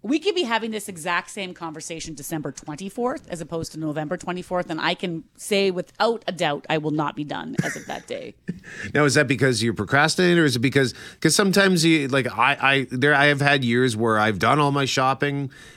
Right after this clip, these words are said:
Speaker 2: but I still felt a need to continue to, to get more. I just wanted to give more. So I, I felt like, it's kinda like a movie. You never finish a movie, you just run out of time,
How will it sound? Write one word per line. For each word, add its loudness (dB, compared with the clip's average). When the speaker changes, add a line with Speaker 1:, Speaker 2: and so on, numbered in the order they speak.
Speaker 2:
but 2
I 2
still 0
felt 0
a 0
need -4
to -4
continue -6
to, -6
to -8
get -6
more. -6
I -6
just -10
wanted -4
to -6
give -4
more. -4
So -2
I, -2
I -2
felt -2
like, -2
it's -6
kinda -2
like 0
a -2
movie. -2
You -4
never -2
finish -2
a 0
movie, 2
you -2
just -4
run -2
out -2
of -8
time, -4